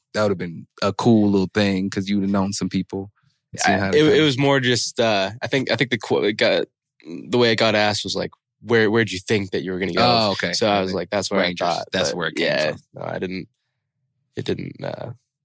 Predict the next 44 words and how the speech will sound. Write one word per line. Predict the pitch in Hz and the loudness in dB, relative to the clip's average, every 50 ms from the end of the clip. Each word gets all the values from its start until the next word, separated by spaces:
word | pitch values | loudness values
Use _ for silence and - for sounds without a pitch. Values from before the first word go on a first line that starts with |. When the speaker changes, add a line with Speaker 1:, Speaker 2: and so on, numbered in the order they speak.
| _ _ - | _ _ -8
Speaker 2:
you | 95 | -4
know, | 90 | -2
I | 95 | 0
didn't | 101 98 80 110 | 0 -2 -2 -2
have | 90 87 85 - - - _ _ _ _ _ | -4 -4 -6 -8 -16 -20 _ _ _ _ _
too | - - 110 | -4 -2 0
many, | 98 87 90 | 0 0 0
like, | 85 85 85 - | -2 -2 -4 -2
preferences | - 98 92 - 90 - 92 - 92 92 - | -4 -4 -4 -4 -8 -10 -8 -8 -8 -6 -4
Speaker 1:
Right, | 80 - | -4 -4
Speaker 2:
there. | 101 101 101 | -2 -4 -4
Speaker 1:
yeah, | 110 - - - | -6 -6 -8 -12
yeah. | - - - _ _ - - - | -16 -18 -20 _ _ -18 -16 -8
So, | - - 151 139 131 127 113 | -2 2 4 6 6 6 6
and | 107 107 107 107 | 4 4 4 4
then | 113 113 110 107 104 | 4 4 4 4 2
you | 104 | 2
got | 104 107 113 120 | 2 2 2 2
drafted | 104 110 113 110 110 110 104 - - 104 104 101 101 | 4 4 4 6 4 4 2 2 2 2 2 2 2
and | 95 92 | 0 -2
you're | 87 85 - | -4 -6 -6
playing, | - 107 104 101 101 98 98 95 98 95 92 87 90 90 _ _ _ | -4 -2 0 0 0 0 -2 -2 -4 -4 -6 -6 -10 -12 _ _ _
go | - 92 95 | -8 -8 -6
through | 92 - 101 98 | -4 -2 0 0
minor | 98 95 95 87 | 0 0 0 -2
league | 87 90 87 | -2 -4 -4
ball. | 85 85 90 98 | -4 -4 -2 2
How | 104 104 107 | 2 2 4
was | 104 104 | 2 2
the | 98 101 | 0 0
minor | 101 101 104 98 | -2 0 0 0
leagues | 101 107 107 101 - | 0 0 0 -2 -2
for | - 71 69 | -4 -4 -4
you? | 62 - - | -6 -8 -6
Speaker 2:
Um, | - 107 107 107 107 110 110 107 107 107 101 - - _ _ | -4 -2 0 2 2 2 2 2 0 0 -2 -6 -8 _ _
it | - 104 | -4 -2
was | 107 104 - | -2 0 2
good. | 123 117 120 107 95 101 - _ | 2 2 2 2 0 -4 -10 _
It | 110 | -8
was, | 110 110 104 98 - | -8 -6 -6 -8 -8
it | - | -8
was | 110 110 104 | -8 -8 -8
weird. | 101 110 110 110 98 85 87 _ _ _ _ | -6 -4 -2 -2 -2 -4 -6 _ _ _ _
Um, | - 107 98 92 90 85 82 82 82 | -10 -8 -6 -6 -6 -6 -8 -10 -14